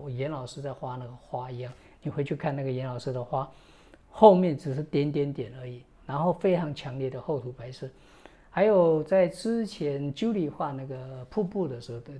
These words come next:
跳，跳出来的悬崖也是一样，你就是在那个某些地方垂直向受光的地方让它垂直出来，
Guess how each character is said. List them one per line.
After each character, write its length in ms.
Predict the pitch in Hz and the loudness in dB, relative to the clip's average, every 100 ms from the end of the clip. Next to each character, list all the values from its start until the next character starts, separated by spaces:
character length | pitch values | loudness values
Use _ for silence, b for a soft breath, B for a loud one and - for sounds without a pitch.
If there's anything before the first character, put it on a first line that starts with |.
| - | -8
跳， 180 | 185 190 - - | -4 -4 -6 -10
跳 160 | - 175 | -2 0
出 160 | - 165 | 0 -4
来 80 | |
的 100 | 127 | -6
悬 300 | 120 - 135 | -8 -6 -4
崖 180 | 143 120 131 | -4 -6 -8
也 220 | 143 139 | -8 -8
是 180 | - 190 | -4 -4
一 120 | 147 | -2
样， 140 | 170 160 B B B B B - | -2 -4 B B B B B -4
你 160 | 160 | -2
就 180 | 156 262 | 0 0
是 160 | 247 247 | -2 -2
在 160 | 240 | 0
那 120 | 240 | 0
个 180 | 233 202 - | 2 0 0
某 320 | 190 160 139 | 2 4 4
些 200 | 139 220 | 0 0
地 280 | 220 233 190 | 2 2 2
方 380 | 185 180 180 180 | 2 0 0 -6
垂 300 | - 165 190 | -4 -2 -2
直 240 | 190 147 | -2 -6
向 280 | 147 202 143 147 | -2 0 0 -6
受 340 | - - 240 147 | -14 0 2 2
光 240 | 160 156 | 0 -4
的 100 | 143 | -4
地 200 | 127 143 | -6 -6
方 200 | 139 135 | -6 -6
让 160 | 139 127 | -6 -8
它 140 | 131 | -10
垂 220 | 123 135 | -8 -8
直 120 | 127 135 | -8 -10
出 180 | - 127 | -6 -6
来， 140 | 113 | -6